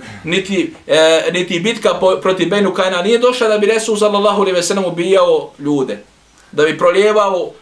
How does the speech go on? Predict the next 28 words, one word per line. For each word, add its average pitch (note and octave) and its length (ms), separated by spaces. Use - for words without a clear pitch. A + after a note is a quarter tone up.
ljudsku F3 480
krv. D#3+ 260
Ne, G#3 160
nije G#3 260
to D#3 160
radio. B2 380
Međutim, G3+ 420
to A3 80
je G#3 80
bila A3 360
zadnja F#3+ 760
stvar G3 500
koja F3 160
se F#3 140
nije G3+ 160
mogla G3+ 260
ništa G3+ 220
više F#3+ 260
učiniti. G#3 600
Vidimo E3+ 420
koliko E3+ 380
Resul E3 300
sallallahu D#3+ 460
alejhi D3+ 180
ve C#3+ 80
sellem D#3 260
vodio E3+ 360
brigu A3 420